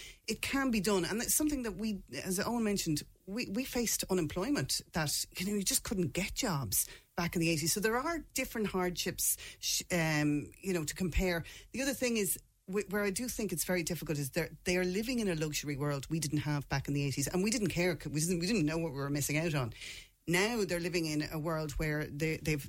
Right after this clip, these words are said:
Instagram in their pockets showing them these fabulous brunches that cost an absolute fortune that we wouldn't have dreamt of spending that money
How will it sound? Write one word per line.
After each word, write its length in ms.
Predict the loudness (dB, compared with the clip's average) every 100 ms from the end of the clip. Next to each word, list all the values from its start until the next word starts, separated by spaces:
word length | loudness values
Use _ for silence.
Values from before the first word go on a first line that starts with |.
| 0
Instagram 500 | 2 2 2 2 2
in 40 |
their 120 | -2
pockets 520 | -4 -4 -4 -2 -2 0
showing 440 | 0 2 2 2
them 200 | 2 0
these 260 | 0 0 0 -2
fabulous 580 | -4 0 2 2 -2
brunches 680 | -2 -2 0 2 0 -2 0
that 180 | 0 -2
cost 400 | -2 -2 0 2
an 140 | 2 0
absolute 440 | 0 0 0 -2
fortune 360 | -2 -2 0 0
that 100 | 2
we 80 |
wouldn't 220 | 0 2 0
have 300 | 0 -2 -4
dreamt 340 | -4 -2 0
of 80 | 0
spending 340 | 2 0 2
that 160 | -2 -2
money 260 | -2 -2